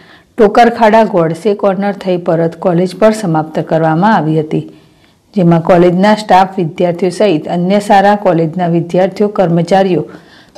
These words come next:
પોલીસ કર્મચારીઓ સામેલ હતા. વિજેતાઓને મેડલ અને પ્રમાણપત્ર આપી સન્માનિત કરવામાં આવ્યા હતા. કોલેજના પ્રિન્સિપાલ પ્રોફેસર ડોક્ટર અંબાદાસ જાદવે સફળ મેરેથોન માટે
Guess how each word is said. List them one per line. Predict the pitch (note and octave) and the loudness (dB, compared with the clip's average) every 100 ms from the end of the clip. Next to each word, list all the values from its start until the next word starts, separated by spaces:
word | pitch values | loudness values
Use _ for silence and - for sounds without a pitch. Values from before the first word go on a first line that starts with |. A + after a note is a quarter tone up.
| - | 0
પોલીસ | G3+ G3+ A3+ A3+ | 4 6 4 2
કર્મચારીઓ | F#3+ G3+ G3 G#3 G3 G#3 | 2 2 0 0 2 2
સામેલ | G#3+ D#3 D#3 E3 | 0 -2 -2 -2
હતા. | F3+ F3 - - _ _ _ _ F#3+ | -4 -4 -10 -14 _ _ _ _ -2
વિજેતાઓને | G3 G#3+ G#3 A3 G#3+ G#3+ A3 | 2 4 4 4 6 4 2
મેડલ | F#3+ E3+ G3 G3 | 2 0 0 0
અને | G3 | -2
પ્રમાણપત્ર | G3 F#3+ E3 E3 D#3+ F3 E3+ | -4 -4 -4 -4 -2 -2 2
આપી | F3+ F3+ A3 | 2 4 2
સન્માનિત | A3 F#3+ E3 D#3+ E3 E3 | 2 0 0 0 -2 -2
કરવામાં | E3 D#3+ D#3+ F3+ A3 | -2 0 2 2 2
આવ્યા | D3+ D3+ | 2 2
હતા. | D3 D3 C#3 - - _ _ _ _ | 0 -2 -8 -10 -20 _ _ _ _
કોલેજના | - F3+ F3+ F3+ F3 | 0 2 4 2 0
પ્રિન્સિપાલ | F3+ F3+ E3+ G3+ A3 G#3+ | 2 0 0 0 2 2
પ્રોફેસર | A3 F#3+ - F3+ F3 D#3+ - - - _ - | 2 0 0 -2 0 -2 -4 -16 -20 _ -4
ડોક્ટર | G3 F3 - F#3 | -2 -2 0 0
અંબાદાસ | - E3+ F3+ G#3 A3 G#3+ | 2 2 4 4 4 4
જાદવે | A3 F3+ D#3 E3 E3 | 2 -2 0 0 -2
સફળ | E3 F3+ E3+ F#3+ G#3 | -4 -6 -4 -4 -4
મેરેથોન | G3 F#3 F#3+ F#3+ G#3 G3 | -4 -4 -4 -2 -2 -2
માટે | E3+ D3+ E3 D3 | -2 -4 -6 -8